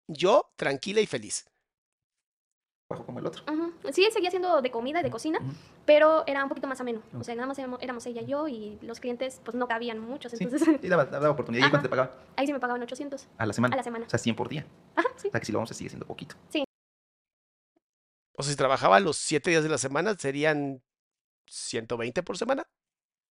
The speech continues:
Speaker 1: O sea, ciento veinte por día, ochocientos por semana. Supongo que no trabajaba los domingos,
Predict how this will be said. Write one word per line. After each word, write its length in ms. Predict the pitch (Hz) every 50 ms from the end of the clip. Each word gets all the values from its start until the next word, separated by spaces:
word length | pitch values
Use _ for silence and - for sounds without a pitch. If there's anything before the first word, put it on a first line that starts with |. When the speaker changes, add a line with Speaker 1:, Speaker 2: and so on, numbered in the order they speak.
| _ _ -
Speaker 1:
O 40 | -
sea, 80 | - 139
ciento 160 | 147 143 165
veinte 220 | 147 165 151 160 151
por 160 | - 143 135 131
día, 260 | 151 180 226 - - _ _ _ _ _ _ _ _ _ _ _ _ _
ochocientos 480 | - 135 - - 127 139 - - 170 -
por 140 | - 165 139
semana. 440 | 127 151 151 160 160 156 175 185 - _ _ _ _ _ -
Supongo 300 | 127 - 123 156 175 -
que 80 | 151
no 80 | 139 135
trabajaba 320 | 139 135 110 104 127 143 139
los 100 | 156 147
domingos, 480 | 143 233 269 269 208 190 233 233 -